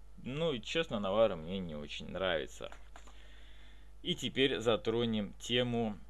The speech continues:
продажи аккаунтов. Я, это, конечно, мое сугубо личное мнение, я вам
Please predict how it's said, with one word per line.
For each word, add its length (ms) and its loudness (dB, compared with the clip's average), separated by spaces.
продажи 500 2
аккаунтов. 1120 0
Я, 340 4
это, 240 4
конечно, 440 -4
мое 460 4
сугубо 720 -2
личное 420 0
мнение, 380 -2
я 240 2
вам 280 0